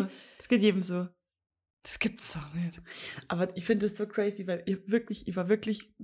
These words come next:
Speaker 1: der festen Überzeugung immer, mit fünfundzwanzig ist man halt, da ist Schepper mitten im Leben. Da hat man einen richtig krassen Job,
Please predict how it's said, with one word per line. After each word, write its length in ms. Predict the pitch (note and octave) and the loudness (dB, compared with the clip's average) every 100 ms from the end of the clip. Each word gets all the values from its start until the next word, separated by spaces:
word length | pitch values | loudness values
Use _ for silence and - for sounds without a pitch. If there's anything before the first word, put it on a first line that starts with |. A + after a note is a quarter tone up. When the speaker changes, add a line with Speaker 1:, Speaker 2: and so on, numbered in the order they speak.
| - - | -8 -4
Speaker 1:
der 80 | |
festen 380 | F3 G#3 G#3+ - | 2 2 2 0
Überzeugung 500 | G#3 F#3 - G#3 F#3 | -2 -2 -2 0 -2
immer, 500 | - G#3 F#3+ F#3 A#3+ - _ _ - - - - - | 2 4 4 2 -2 -6 _ _ -20 -16 -14 -8 -2
mit 120 | G3 | 2
fünfundzwanzig 640 | - A#3+ A3 G3 F3 - | 6 6 4 2 -2 -2
ist 200 | - E3+ | -4 -2
man 160 | E3+ E3+ | -4 -4
halt, 220 | E3 - _ _ _ _ - | -6 -10 _ _ _ _ 0
da 80 | |
ist 220 | E3+ E3+ - | 2 4 2
Schepper 260 | F#3 F3 D#3+ | -2 2 6
mitten 320 | G#3+ G#3+ E3 | 8 6 0
im 120 | D#3+ | 0
Leben. 420 | D3+ D3 D3 D#3 - _ - - - | 2 2 0 -4 -14 _ -20 -18 -2
Da 100 | F#3 | 2
hat 160 | G#3 G#3 | 4 4
man 220 | F#3+ - - | 4 2 2
einen 120 | G3+ | 6
richtig 600 | C4 - - A3+ - - | 6 6 0 -4 -8 -4
krassen 600 | G#3 G#3 G#3 - G3 F3 | 2 4 4 0 -2 -2
Job, 540 | - - - - A3+ | 0 2 2 2 0